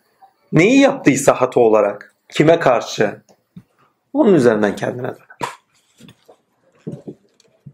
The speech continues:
Nesnesi üzerinde değildir. Kendi üzerindedir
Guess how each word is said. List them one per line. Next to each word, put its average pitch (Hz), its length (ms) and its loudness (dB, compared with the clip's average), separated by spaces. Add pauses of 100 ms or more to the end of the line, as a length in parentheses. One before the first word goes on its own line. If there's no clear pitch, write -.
(1400)
Nesnesi 160 400 0
üzerinde 180 400 2
değildir. 143 360 0
Kendi 156 280 0
üzerindedir 202 600 2